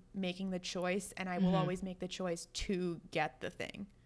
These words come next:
Speaker 2: Gotcha.
Speaker 1: So I got up out of bed, I got the knife, just because I was like, "Shit, now I'm,
Speaker 2: <laughs>
Speaker 1: like, now it's on me."
Speaker 2: Yeah, yeah.
Speaker 1: So, it, like, that's sort of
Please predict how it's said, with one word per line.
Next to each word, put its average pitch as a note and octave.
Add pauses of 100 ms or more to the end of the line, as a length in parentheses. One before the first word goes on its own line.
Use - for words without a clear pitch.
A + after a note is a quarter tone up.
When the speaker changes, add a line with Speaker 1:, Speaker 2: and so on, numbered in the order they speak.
Speaker 2:
Gotcha. E3
Speaker 1:
So -
I F#3
got F#3+
up F3
out E3+
of E3
bed, D#3+
I -
got D#3
the F3+
knife, E3
just F3+
because F#3
I F3
was F3
like, D#3+
"Shit, -
now E3+
I'm, E3+ (280)
Speaker 2:
<laughs> -
Speaker 1:
like, F#3+
now G3+
it's F#3+
on D#3
me." -
Speaker 2:
Yeah, E3+ (160)
yeah. D#3 (300)
Speaker 1:
So, -
it, G#3+
like, A3+
that's B3
sort A#3
of -